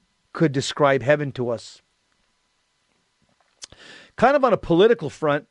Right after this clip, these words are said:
war is big business. Unfortunately, it is. The globalist oligarchs, they look at us like meat sacks and earth eaters. War thins out the ranks,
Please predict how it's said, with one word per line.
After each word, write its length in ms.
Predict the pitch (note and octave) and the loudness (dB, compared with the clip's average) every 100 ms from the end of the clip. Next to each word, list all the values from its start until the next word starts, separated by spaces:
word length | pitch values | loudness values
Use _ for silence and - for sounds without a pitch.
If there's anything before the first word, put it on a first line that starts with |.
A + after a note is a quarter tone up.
| _ _ - | _ _ -14
war 300 | C3 F3 A#3+ | 2 4 4
is 100 | C3 | 2
big 260 | C#3+ E3 | -2 0
business. 460 | A#2+ F#3+ D3+ C3 - D3+ - | 0 -2 -2 -8 -12 -16 -8
Unfortunately, 760 | D3 - E3 F3+ C#3 C3 B2 | -8 -2 -2 -2 -6 -8 -4
it 80 | D3 | -2
is. 280 | G#3+ A2+ - _ _ _ _ _ _ _ _ _ _ _ _ | -2 -4 -14 _ _ _ _ _ _ _ _ _ _ _ _
The 300 | - F3 F#3+ | -6 -2 0
globalist 640 | C#3 E3 A#3 C#4 C4 A#3 - | 0 2 2 2 2 0 2
oligarchs, 840 | F#3+ A3+ F#3 D3+ C#3+ D3+ - - _ _ _ _ _ | 2 2 0 0 0 0 -8 -18 _ _ _ _ _
they 140 | E3 | 0
look 200 | F#3+ G#3 | 2 2
at 100 | G3+ | 2
us 140 | F#3+ F3+ | 0 0
like 200 | D#3 C#3 | -2 -2
meat 240 | C#3+ E3+ | -6 -6
sacks 520 | - C3+ A#2+ - - - _ _ _ _ | -6 -8 -8 -10 -20 -20 _ _ _ _
and 140 | C#3+ C#3 | -6 -2
earth 240 | D#3+ D#3+ D3+ | 0 0 -2
eaters. 420 | C3+ A#2 G#2+ - _ _ _ _ _ _ _ _ _ _ _ _ - | -6 -8 -12 -20 _ _ _ _ _ _ _ _ _ _ _ _ -16
War 580 | A#2+ E3+ G3 A#3+ A#3+ - _ _ _ _ _ _ _ _ _ | 0 2 4 2 -2 -10 _ _ _ _ _ _ _ _ _
thins 360 | - - D4+ B3+ | -6 0 0 4
out 160 | C#4 C#4 | 2 4
the 100 | B3+ | 2
ranks, 540 | C#4+ D#4 E3+ - - | 2 0 -4 -10 -18